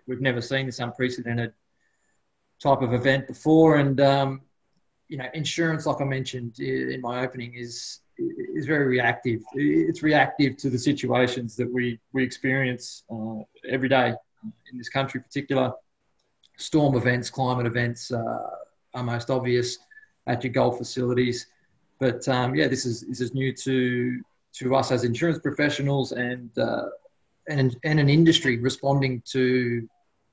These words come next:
you know, the needs and inquiries from our customers to say, "Well, what cover, if any, is available, uh, following, following this event?" So it's, it's a tricky situation. Insurance, a lot of the time, is expected to,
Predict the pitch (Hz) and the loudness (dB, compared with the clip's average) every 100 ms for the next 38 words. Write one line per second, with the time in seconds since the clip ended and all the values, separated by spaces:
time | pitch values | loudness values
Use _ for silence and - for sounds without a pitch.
0 | _ 143 135 120 127 131 139 139 131 123 | _ -12 -8 -6 -2 2 4 4 4 2
1 | 123 120 - 117 127 127 120 113 123 120 | 0 -2 -4 0 2 2 0 -4 -10 -6
2 | 117 - 120 - 123 113 - 123 117 120 | -6 -4 -6 -4 -4 -4 -6 -6 -2 0
3 | 120 120 117 - _ _ _ _ - 139 | 0 0 -4 -18 _ _ _ _ -4 -2
4 | - - 135 127 131 117 127 135 127 117 | 0 4 6 6 4 2 2 2 0 -2
5 | 110 117 127 120 110 110 _ - 110 _ | 2 4 4 2 -2 -6 _ -20 -20 _
6 | - 135 123 120 117 110 _ _ 131 120 | -4 0 0 -2 -4 -10 _ _ -2 0
7 | 117 113 117 123 113 - - 127 123 110 | -2 -4 -4 -2 -4 -6 -2 0 0 -2
8 | _ _ _ _ _ _ _ _ _ _ | _ _ _ _ _ _ _ _ _ _
9 | _ _ _ - 185 185 - - _ 175 | _ _ _ -6 -4 -4 -6 -6 _ -10
10 | 170 160 175 160 156 147 139 127 120 135 | -6 -2 2 2 0 -2 0 0 0 -4
11 | 127 131 160 156 147 - - - - _ | -6 -4 -4 -2 -4 -6 -10 -12 -16 _
12 | _ _ _ _ _ - 139 143 135 135 | _ _ _ _ _ -6 -2 0 0 -2
13 | 135 127 127 123 120 127 113 - 135 127 | 0 0 0 -2 -4 -6 -6 -2 -2 0
14 | 120 113 127 120 117 | -2 -2 0 2 2